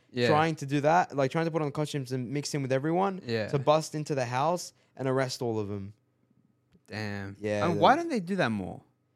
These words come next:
Speaker 2: Uh, because it's probably because those guys are just dumb and couldn't realize that. You know, I don't know, but still.
Speaker 1: No, but I feel like there's not enough undercover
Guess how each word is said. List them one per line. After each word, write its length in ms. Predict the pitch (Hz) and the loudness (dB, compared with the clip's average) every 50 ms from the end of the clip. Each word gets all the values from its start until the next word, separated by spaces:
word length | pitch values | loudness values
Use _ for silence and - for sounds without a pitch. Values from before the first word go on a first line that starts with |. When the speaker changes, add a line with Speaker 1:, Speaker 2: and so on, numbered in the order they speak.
| _ _ _ _ _ _ _ _ | _ _ _ _ _ _ _ _
Speaker 2:
Uh, 540 | 123 123 123 123 120 117 117 113 113 113 107 80 78 85 | -2 0 0 2 2 2 0 0 0 -2 -4 -6 -8 -10
because 400 | 120 117 - - 127 117 113 117 | -10 -10 -6 -4 -4 -4 -2 -2
it's 400 | 117 107 110 - - - - _ _ _ _ _ _ _ - - | -6 -6 -8 -12 -20 -20 -20 _ _ _ _ _ _ _ -12 -6
probably 380 | 135 123 117 113 107 107 104 98 | -2 -2 -2 -2 -2 -4 -6 -8
because 280 | 101 101 107 104 98 | -10 -10 -10 -10 -8
those 180 | 101 107 104 92 | -8 -8 -8 -8
guys 240 | 92 90 92 90 90 | -10 -14 -14 -14 -16
are 60 | 92 | -20
just 220 | 90 90 85 _ | -20 -20 -20 _
dumb 220 | 87 87 90 90 90 90 | -20 -20 -20 -20 -20 -20
and 120 | 90 92 _ | -20 _ _
couldn't 240 | - 95 87 85 | -20 -20 -20 -20
realize 340 | 85 87 87 90 98 98 95 92 | -20 -20 -20 -20 -20 -20 -20 -20
that. 160 | 90 90 - _ _ _ _ _ _ _ _ _ _ _ | -20 -20 -20 _ _ _ _ _ _ _ _ _ _ _
You 120 | 113 95 | -20 -20
know, 80 | 85 85 78 78 - - | -20 -20 -20 -18 -8 -4
I 80 | 127 | -2
don't 120 | 135 131 123 | -2 0 0
know, 140 | 107 98 95 | -2 -4 -4
but 120 | 104 110 | -4 -6
still. 360 | - - - 160 127 101 92 - _ _ - | -6 0 2 2 2 2 -2 -8 _ _ -6
Speaker 1:
No, 100 | - 208 | -4 0
but 120 | 190 175 175 | 4 4 4
I 40 | 180 | 4
feel 140 | 175 196 | 4 4
like 160 | 214 226 208 - | 2 2 2 2
there's 200 | 185 165 143 139 | 0 0 2 2
not 160 | 160 - - | 0 0 0
enough 340 | 127 135 139 135 127 - - _ - | 0 0 0 0 0 -4 -16 _ -8
undercover 800 | 127 131 127 117 113 107 - - - 110 104 107 110 104 101 98 | -6 -4 -4 -4 -6 -6 -8 -6 -8 -8 -6 -4 -4 -4 -4 -6